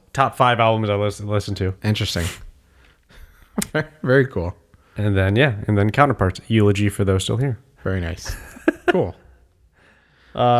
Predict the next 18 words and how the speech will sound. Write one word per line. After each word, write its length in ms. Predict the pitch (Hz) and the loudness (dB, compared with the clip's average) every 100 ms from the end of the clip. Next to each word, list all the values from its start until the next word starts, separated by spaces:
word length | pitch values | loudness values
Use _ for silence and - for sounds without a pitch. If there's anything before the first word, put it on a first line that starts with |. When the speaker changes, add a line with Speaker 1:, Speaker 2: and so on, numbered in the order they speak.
| 120 117 | 4 4
Speaker 2:
Um, 260 | 110 107 90 | 2 -2 -4
Speaker 1:
that's, 460 | 113 143 - - - | -2 -2 -2 -12 -8
yeah, 220 | 143 349 | -4 -2
that's 140 | 294 262 | -2 -4
surprising. 520 | 302 330 339 247 110 | -4 -2 0 -2 -4
I, 120 | 147 | -2
I, 140 | 160 180 | 0 0
I, 120 | 180 170 | 0 0
again, 400 | 170 151 165 139 | 0 0 0 2
I 140 | 151 | 0
can't 280 | - 180 170 | 2 0 0
put 100 | 185 | 0
too 80 | 190 | 2
much 180 | 165 156 | 2 2
into 240 | 151 196 | 2 0
it 120 | 190 | 0
'cause, 340 | 175 147 120 - - - - _ _ _ - - | 0 0 0 -8 -20 -20 -20 _ _ _ -20 -12
uh, 520 | 110 110 104 101 | -6 -4 -2 -4